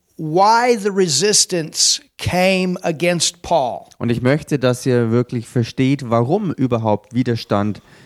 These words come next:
Speaker 2: äh, gegen Paulus aufkam.
Speaker 1: We are, we saw that the thorn in the flesh was a messenger of Satan sent to buffet Paul.
Speaker 2: Wir sahen ja, dass der Pfahl im Fleisch des Paulus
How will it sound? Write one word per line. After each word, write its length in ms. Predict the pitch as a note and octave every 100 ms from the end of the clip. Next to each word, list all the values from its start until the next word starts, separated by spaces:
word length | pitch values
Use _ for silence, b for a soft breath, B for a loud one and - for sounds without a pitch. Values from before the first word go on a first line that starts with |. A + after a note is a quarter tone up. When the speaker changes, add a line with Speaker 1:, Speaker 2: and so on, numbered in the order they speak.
| b -
Speaker 2:
äh, 280 | A2+ G#2+ G2+
gegen 340 | A2+ G#2 G#2
Paulus 400 | G#2+ F#2+ F#2+ F#2
aufkam. 640 | - C3 - F2+ F2 B2 - _ - - - _ _
Speaker 1:
We 180 | D#3 E3+
are, 180 | F#3+ -
we 160 | F3+
saw 480 | E3+ - A3 A3 C4
that 300 | G#3 F3+ -
the 100 | F3 D3+ -
thorn 320 | G3+ G#3+ A#3+
in 160 | C4 B3+
the 80 | B3+
flesh 640 | - F#3+ F3+ F3+ - - -
was 200 | F3 E3
a 40 |
messenger 840 | C#3+ D#3 F#3+ G3 - G3 F#3 G3 F#3+
of 140 | E3+
Satan 640 | D3 - F3+ F3+ F3 F3 E3
sent 440 | - F3 E3 -
to 100 | E3+
buffet 720 | D3 C#3 D#3+ - E3 D#3+ -
Paul. 360 | - E3 C3+ A2+ B B
Speaker 2:
Wir 120 | - A2+
sahen 340 | A#2+ A2+ E3
ja, 180 | F3 D#3
dass 200 | C3 -
der 120 | C3
Pfahl 340 | - B2+ C3+
im 140 | E3+ E3+
Fleisch 380 | - C3 C#3+ -
des 200 | D3+ -
Paulus 680 | C#3 B2 A#2+ B2+ D3 -